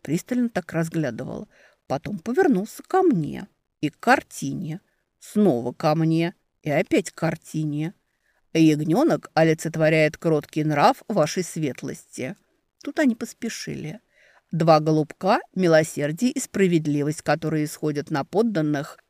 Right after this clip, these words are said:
из ваших рук». «Ого, прям-таки излучаются».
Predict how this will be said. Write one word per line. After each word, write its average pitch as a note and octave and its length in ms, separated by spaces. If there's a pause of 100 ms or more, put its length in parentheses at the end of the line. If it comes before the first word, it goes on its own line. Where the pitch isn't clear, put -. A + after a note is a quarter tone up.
из D3+ 200
ваших D#3 540
рук». D3+ 500 (220)
«Ого, B3+ 440 (200)
прям-таки A#3+ 460
излучаются». E3 880